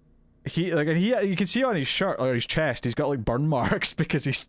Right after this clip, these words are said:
just, you know, his shirt was on fire the night before.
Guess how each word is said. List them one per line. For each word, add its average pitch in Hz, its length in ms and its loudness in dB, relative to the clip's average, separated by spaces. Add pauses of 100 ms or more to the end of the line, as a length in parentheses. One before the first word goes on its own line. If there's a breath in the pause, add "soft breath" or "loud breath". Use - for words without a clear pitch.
(120)
just, - 200 -4 (120)
you 139 80 0
know, 123 40 2
his 120 80 0
shirt - 260 -2
was 131 120 0
on 120 120 0
fire 147 360 0
the 117 100 0
night 113 160 -2
before. 104 380 -2